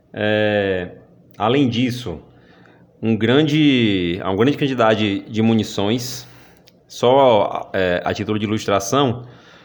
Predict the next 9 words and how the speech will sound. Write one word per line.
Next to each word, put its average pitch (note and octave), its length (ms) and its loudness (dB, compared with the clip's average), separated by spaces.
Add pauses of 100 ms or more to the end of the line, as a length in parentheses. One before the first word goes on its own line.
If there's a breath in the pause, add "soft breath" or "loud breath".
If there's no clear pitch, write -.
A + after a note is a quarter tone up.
(160 loud breath)
foram A#2+ 880 0
sessenta E3+ 580 0
e E3+ 80 4
nove C3+ 560 2 (480 loud breath)
munições A#2 540 0
calibre A2+ 380 -2
cinco D3 400 -2
cinco C3+ 280 -2
meia, G#2 540 2